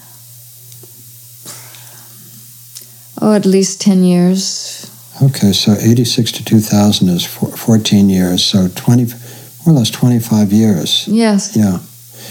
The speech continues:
Speaker 2: And the community was also deeply involved, was it not, in conceptualizing and creating an extraordinary organization, which I went to visit, called The Door.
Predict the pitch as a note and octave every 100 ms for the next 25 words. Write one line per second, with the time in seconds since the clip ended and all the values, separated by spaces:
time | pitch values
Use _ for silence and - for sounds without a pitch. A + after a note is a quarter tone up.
0 | - - - - C3 C#3 - - - -
1 | - D#3 D3+ - D3 G#3 A3 D#3+ C3 A#2
2 | C#3 C#3 A#2+ A#2 D3+ C3 A2 G#2+ A#2 A#2+
3 | G#2+ - A2 G#2+ G2+ - A2 G#2 G#2 G#2
4 | G#2+ - B2 A#2+ B2 A2 A2 G#2+ G#2+ G#2+
5 | G#2+ G2+ F#2 - G#2 G#2+ A2 G#2+ G#2 -
6 | - - - - - - G#2 G#2+ - C#3
7 | D3 A2 G2+ F#2+ F#2+ G2 F2+ G2 - G2+
8 | F2+ F#2+ F#2+ G#2 G2+ - F#2+ A2+ A#2 F3+
9 | - F#2 G2 E2+ G#2 A2+